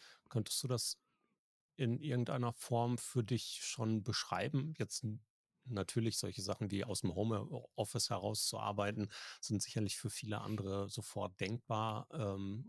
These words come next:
grade diejenigen, die dir folgen, spätestens wenn man deine Bilderserie sieht, ähm,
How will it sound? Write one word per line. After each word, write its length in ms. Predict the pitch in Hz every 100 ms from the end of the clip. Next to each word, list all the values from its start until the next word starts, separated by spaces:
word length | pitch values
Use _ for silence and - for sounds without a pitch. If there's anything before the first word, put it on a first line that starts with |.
| 262
grade 320 | - 101 98 98
diejenigen, 560 | 101 98 101 101 98
die 140 | 95 95
dir 180 | 98
folgen, 500 | - - 113 107 117 107 - - -
spätestens 640 | - - 113 107 - 98 101
wenn 80 |
man 180 | 101 98
deine 220 | 95 92
Bilderserie 720 | 85 104 110 95 107 101 101 95
sieht, 420 | 101 104 - - -
ähm, 320 | 98 95